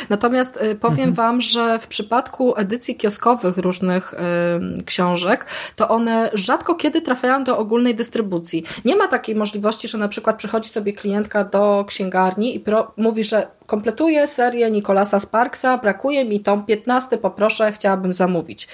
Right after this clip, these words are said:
Speaker 1: Nie mam takiej
Speaker 2: Mhm.
Speaker 1: możliwości. Te książki jakby wpadały w taką, wiesz, czarną dziurę, pojawiają się w kioskach i znikają. Nie wiem, co się z tym dzieje. My byśmy bardzo chętnie,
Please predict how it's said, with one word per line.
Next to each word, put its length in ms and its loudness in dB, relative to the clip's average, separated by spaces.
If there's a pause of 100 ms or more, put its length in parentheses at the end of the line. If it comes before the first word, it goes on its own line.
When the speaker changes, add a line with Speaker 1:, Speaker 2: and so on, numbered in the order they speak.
(360)
Speaker 1:
Nie 300 4
mam 180 0
takiej 160 0
Speaker 2:
Mhm. 160 2
Speaker 1:
możliwości. 560 0
Te 100 -2
książki 480 -2
jakby 400 0
wpadały 540 0
w 60 -14
taką, 360 0
wiesz, 380 0
czarną 400 2
dziurę, 340 4 (420)
pojawiają 480 2
się 160 -2
w 160 -14
kioskach 640 0
i 40 4
znikają. 640 0 (360)
Nie 160 4
wiem, 120 4
co 100 -2
się 140 -4
z 60 -10
tym 160 0
dzieje. 220 4
My 120 2
byśmy 260 0
bardzo 260 0
chętnie, 600 0